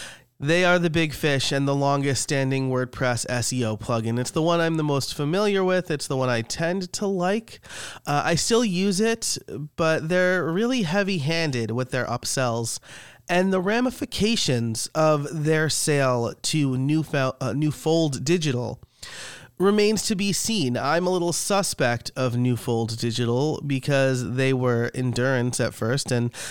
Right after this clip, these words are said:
they own all of those kind of smarmy shared hosting companies. Uh, and so their practices have not been the best in rebranding to a new name and then picking up a few brands that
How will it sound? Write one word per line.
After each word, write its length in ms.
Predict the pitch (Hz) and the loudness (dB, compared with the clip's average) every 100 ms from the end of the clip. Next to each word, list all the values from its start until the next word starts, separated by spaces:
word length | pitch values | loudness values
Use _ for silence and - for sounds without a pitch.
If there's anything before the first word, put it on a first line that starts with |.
| - - | -8 -2
they 280 | 135 156 | 2 4
own 260 | 151 143 139 | 4 4 2
all 320 | - 135 135 | 2 2 2
of 120 | 131 | 0
those 360 | 131 127 127 117 | 2 2 2 0
kind 260 | - 131 123 | 0 0 2
of 80 | |
smarmy 920 | 110 - 127 127 131 127 120 117 - - | 0 0 2 2 2 0 0 -2 -4 -4
shared 420 | - 135 127 123 | -2 0 0 0
hosting 580 | 120 117 - 107 101 95 - | 2 0 0 -2 -2 -6 -6
companies. 720 | - 101 98 95 - - - - - - - | -6 -4 -4 -6 -6 -8 -8 -14 -18 -18 -10
Uh, 200 | - 117 104 | -4 -2 0
and 180 | 117 117 | -2 0
so 580 | - 120 113 110 107 - _ _ | 0 2 2 0 -2 -8 _ _
their 540 | 123 123 120 117 107 - 113 | -6 -2 -2 0 -2 -4 -12
practices 1000 | - - 160 160 - 123 117 104 104 - - | -6 0 0 0 -2 -2 0 -2 -2 -4 -4
have 180 | 117 | -2
not 260 | 120 117 113 | 0 0 -2
been 160 | 120 110 | -2 -2
the 80 | |
best 420 | 104 110 95 104 110 | -2 -4 -4 -4 -4
in 180 | 104 | -4
rebranding 720 | 104 135 127 120 120 117 113 113 | -2 -2 -2 0 0 0 0 -2
to 180 | 131 120 | 0 0
a 40 | |
new 200 | 117 117 | 0 0
name 320 | 123 160 139 | 0 0 0
and 80 | 120 | 0
then 140 | 117 | -2
picking 340 | 113 123 120 117 | -2 -4 -2 -4
up 140 | 107 | -4
a 40 | 123 | -6
few 220 | - 120 | -4 -4
brands 440 | 117 107 107 110 | -2 -2 -2 -4
that 260 | 104 95 | -4 -4